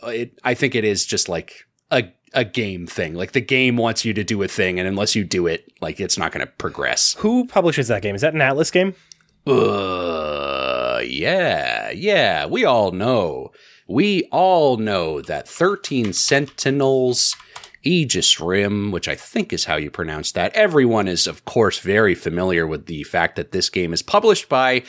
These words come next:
Speaker 1: uh, Atlas and Sega,
Speaker 2: Okay,
Speaker 1: is
Speaker 2: it
Speaker 1: what
Speaker 2: f-,
Speaker 1: I
Speaker 2: it
Speaker 1: have.
Speaker 2: feels like an Atlas game.
Speaker 1: Uh, it certainly does feel like an Atlus game, which,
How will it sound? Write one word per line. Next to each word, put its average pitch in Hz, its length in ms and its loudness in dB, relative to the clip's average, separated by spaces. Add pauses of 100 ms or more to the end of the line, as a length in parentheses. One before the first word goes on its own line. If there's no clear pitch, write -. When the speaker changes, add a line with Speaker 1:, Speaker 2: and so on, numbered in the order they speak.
(320)
Speaker 1:
uh, 92 160 0 (100)
Atlas 175 560 0
and 113 340 -2
Sega, 76 920 -2
Speaker 2:
Okay, - 140 -2
Speaker 1:
is 85 100 -6
Speaker 2:
it 101 40 -8
Speaker 1:
what 65 100 -4
Speaker 2:
f-, - 60 0
Speaker 1:
I - 40 4
Speaker 2:
it 165 120 4
Speaker 1:
have. - 80 -4
Speaker 2:
feels 147 260 4
like 104 120 0
an 101 60 -2
Atlas 95 320 -2
game. 95 240 -4 (1300)
Speaker 1:
Uh, 143 240 6
it 143 120 4
certainly 170 340 4
does 151 200 4
feel 98 160 0
like 85 120 -2
an 87 60 -10
Atlus 87 260 -6
game, 104 160 -2
which, - 300 -4